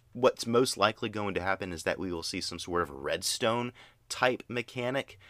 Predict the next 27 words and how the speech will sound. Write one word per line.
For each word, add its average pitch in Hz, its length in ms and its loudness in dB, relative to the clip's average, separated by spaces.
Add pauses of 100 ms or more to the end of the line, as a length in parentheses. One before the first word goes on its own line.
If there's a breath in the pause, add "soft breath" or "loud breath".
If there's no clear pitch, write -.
(160 soft breath)
that - 160 -2
would 123 140 -2
be 127 140 -2
an 120 120 -2
auto 113 240 0
mining 107 320 -4
feature, 120 380 -8 (180 loud breath)
but 139 160 6
I 139 60 6
do 151 200 -2
like 120 340 4
this - 260 -2
one 90 160 -6
because 95 560 -2 (320 loud breath)
it's - 320 -4
a 90 160 -2
villager, 101 840 0
and 90 200 -4
we 104 80 -2
all 120 180 2
know 104 220 -2
how 87 220 -4
hard 82 280 -2
villagers 80 480 -4
are 71 120 -2
to 65 80 -6
handle, 110 500 -2